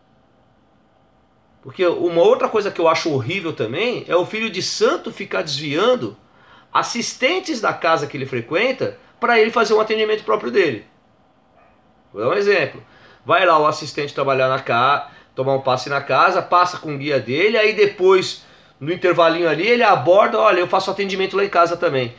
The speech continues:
Isso é falta de ética, isso é falta de respeito. Tá? Isso é falta de ética para com a casa, falta de respeito para com a casa que acolhe ele. Tá? É, além do que, nós temos que entender uma coisa,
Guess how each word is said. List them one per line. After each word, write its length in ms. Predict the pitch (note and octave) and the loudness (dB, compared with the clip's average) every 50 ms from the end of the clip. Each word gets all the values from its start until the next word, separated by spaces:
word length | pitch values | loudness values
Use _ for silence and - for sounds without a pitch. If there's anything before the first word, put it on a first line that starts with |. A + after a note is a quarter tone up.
| - _ - | -20 _ -10
Isso 220 | E3 G#3 G#3 - | -8 -6 -4 -2
é 40 | C#4 | -2
falta 280 | - C4+ B3+ B3 B3 B3+ | 0 2 0 2 0 -2
de 180 | A#3+ D#4+ D4+ | -2 0 2
ética, 380 | F#3 E3 E3+ F3 - - - C3 | 4 4 4 4 2 -2 -4 -4
isso 160 | B2+ - E3+ | -4 -2 0
é 20 | D#3+ | 0
falta 240 | - F3 F3 - | 0 0 -2 -2
de 80 | F#3+ G#3 | -2 -2
respeito. 720 | G#3+ C#4 C#4 - - - C#3 C3+ C#3+ C#3+ B2+ - - F2 - _ _ _ _ _ _ _ _ _ _ _ _ _ _ _ _ _ _ _ _ _ | -2 -4 -4 -6 -6 -2 -2 -2 -2 -2 -8 -12 -16 -18 -18 _ _ _ _ _ _ _ _ _ _ _ _ _ _ _ _ _ _ _ _ _
Tá? 100 | - F#2 | -10 -10
Isso 140 | G2+ - - | -8 -8 -8
é 40 | C3+ | -8
falta 220 | B2+ D3 - - | -6 -6 -6 -6
de 180 | D#3 C#3 C#3+ B2+ | -6 -2 0 2
ética 360 | - G3 A3 G#3 - - F3 | 2 2 2 0 -2 -4 -4
para 180 | - D#3 C#3+ C3+ | -2 -2 -2 -2
com 100 | - C#3 | -2 -4
a 100 | A2+ A2 | -4 -4
casa, 320 | - C3 C#3+ D#3+ E3 E3 | -2 0 0 0 0 0
falta 220 | D#3+ F3 E3+ F3 F3 | -2 -2 -4 -2 -2
de 100 | E3 F3 | -2 -2
respeito 640 | F3+ E3+ - - - - - - B3+ D#4+ - - | -2 -2 -4 -4 -8 -6 -2 -2 -2 -2 -2 -6
para 200 | A#3 - G#3+ G#3 | -4 -4 -2 -2
com 140 | G3+ G3+ G3 | 0 0 0
a 80 | F3+ E3+ | 0 0
casa 260 | - F#3+ F3 E3+ F#3 | 0 0 -2 -2 -2
que 120 | F3+ - | -4 -4
acolhe 340 | F3+ E3+ - E3+ E3+ E3+ D#3+ | -4 -2 0 0 0 0 0
ele. 320 | C3+ A2 G#2 F#2 E2+ E2+ - _ _ _ _ _ _ _ _ _ _ _ _ _ _ _ _ _ _ _ _ | -2 -2 -2 -4 -10 -16 -20 _ _ _ _ _ _ _ _ _ _ _ _ _ _ _ _ _ _ _ _
Tá? 280 | - G2+ A#2 B2+ - - - - - - - - - _ _ - | -8 -6 -6 -6 -8 -14 -20 -20 -20 -20 -20 -20 -20 _ _ -6
É, 920 | A2 A#2 A#2 A#2 A#2 A#2 A#2 A2+ A2 G#2+ G#2 G#2 G#2+ G#2 G#2 G#2 G2+ G2+ - _ | -4 -4 -2 -2 -2 -2 0 0 0 0 0 -2 -2 -2 -2 -2 -4 -6 -8 _
além 260 | - C#3 D3+ F#3 A#3 C4+ | -2 -2 0 0 0 0
do 140 | A#3+ E3 | -2 -4
que, 440 | - - - G#3+ C4 B3+ A3 - - - _ _ _ _ _ _ _ _ _ _ _ _ _ _ _ C#3 | -4 -4 -4 0 0 0 0 -2 -6 -14 _ _ _ _ _ _ _ _ _ _ _ _ _ _ _ -12
nós 160 | B2+ C3 C#3+ - | -8 -8 -6 -4
temos 240 | G3+ G#3 G#3 - | -4 -4 -4 -4
que 80 | - G3+ | -8 -10
entender 320 | G3+ G3 F#3 F3 F3 F#3 | -8 -6 -6 -4 -4 -4
uma 160 | G3 A3+ A#3+ - | -2 -4 -4 -4
coisa, 440 | - F3 F3+ F3 D#3+ B2 F#2+ F2+ | -2 0 0 0 0 -2 -4 -12